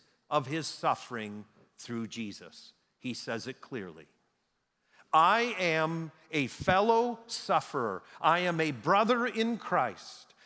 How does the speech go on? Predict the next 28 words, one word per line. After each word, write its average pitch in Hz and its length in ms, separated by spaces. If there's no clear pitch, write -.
and 165 200
I 170 220
am 196 180
experiencing 156 1300
this 127 220
patient 160 800
endurance." 113 800
What 175 180
has 330 200
covid 180 680
done 151 280
to 156 120
you? 123 300
For 196 80
those 233 300
of 262 120
you 247 140
worshiping 220 600
with 196 160
us 202 220
online, 170 600
what 226 180
has 247 260
covid 196 540
done 175 260
to - 120
you 160 320
spiritually? 143 840